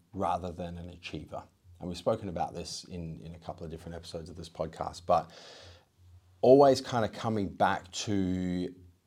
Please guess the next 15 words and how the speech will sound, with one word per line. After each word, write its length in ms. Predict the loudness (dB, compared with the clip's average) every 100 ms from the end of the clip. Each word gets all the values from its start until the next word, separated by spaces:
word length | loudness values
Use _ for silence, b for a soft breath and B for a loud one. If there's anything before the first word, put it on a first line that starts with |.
| -8
making 540 | -4 -2 -2 -4 -6
sure 360 | -6 -2 2 2
that 280 | 2 0 -2 -10 -20 _ _ _ -20 -20 _ _ -20 -12
in 140 | -6 0
order 260 | 2 2
of 160 | 0 -4
priority, 840 | -6 -4 -4 -6 -8 -8 -8 -8 -12 -20 -20 -20 _ _ _ -14
learning 720 | -4 -2 0 -2 -4 -6 -8
is 180 | -10 -8
more 240 | -8 -6 -8
important 500 | -6 -2 -2 -6 -12
to 80 |
me 160 | -10 -10
than 160 | -12 -14
achieving. 480 | -16 -16 -16 -20